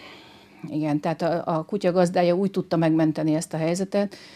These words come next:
hogy gyakorlatilag a saját alkarját nyomta bele a kutyája szájába, és ugye a kutya ő ráfogott, és nem hátul a gyerekre. Tudni kell, hogy a kutyáknak a nyaka nagyon-nagyon érzékeny.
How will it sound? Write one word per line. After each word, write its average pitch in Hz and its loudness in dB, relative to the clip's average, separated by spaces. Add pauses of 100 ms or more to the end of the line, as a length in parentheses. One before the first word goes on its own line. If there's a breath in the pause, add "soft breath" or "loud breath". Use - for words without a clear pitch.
(160 loud breath)
hogy 170 -4
gyakorlatilag 170 4
a 170 2
saját 165 2
alkarját 151 0
nyomta 156 0
bele 151 2
a 147 -2
kutyája 151 -4
szájába, 160 0 (300 loud breath)
és - -8
ugye 175 0
a 165 0
kutya 170 -2
ő 165 0
ráfogott, 160 -2
és - -6
nem 156 -2
hátul 151 -4
a 156 -2
gyerekre. 151 -2 (200 loud breath)
Tudni 196 0
kell, 175 -4
hogy 170 0
a 170 -2
kutyáknak 175 -6
a 156 -6
nyaka 165 -2
nagyon-nagyon 160 2
érzékeny. 147 -2